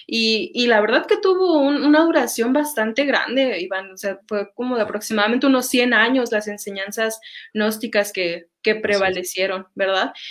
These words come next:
Speaker 1: Y,
Speaker 2: Sí.
Speaker 1: y es algo que mencionabas hace rato, es que este conocimiento que soy, simplemente se les daba a, a una élite, a un grupo en especial que eran los, como los iluminados, los que podían tener,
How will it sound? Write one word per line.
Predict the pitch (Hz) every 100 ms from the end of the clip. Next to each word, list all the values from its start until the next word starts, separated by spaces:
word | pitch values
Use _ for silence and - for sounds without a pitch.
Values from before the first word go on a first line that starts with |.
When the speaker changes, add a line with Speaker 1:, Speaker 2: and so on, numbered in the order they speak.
| -
Speaker 1:
Y, | 262 262
Speaker 2:
Sí. | 269
Speaker 1:
y | 254
es | 254 254 - _ -
algo | 226 262 302
que | 294 269
mencionabas | 254 226 226 220 240 269
hace | 262 233
rato, | 233 233 220 208
es | - 208 208
que | - 214 -
este | 214 226 - 262
conocimiento | 294 302 330 294 208 220
que | 220
soy, | 196 208 185
simplemente | - 220 214 220 226
se | 294 285
les | 269 226
daba | 214 220 -
a, | 202 185 175 175 _ _
a | 208
una | 220 254 233
élite, | 220 220 254 269 277 294 - - -
a | 214 220
un | 247
grupo | 254 247 - 262 247
en | 233 220
especial | 220 - 202 208 190 220
que | 220 196
eran | 196 214
los, | 214 214
como | 226 202
los | 190 190 208
iluminados, | 190 185 196 208 208 202
los | 185 190
que | 185 185
podían | 190 190 185
tener, | 190 190 185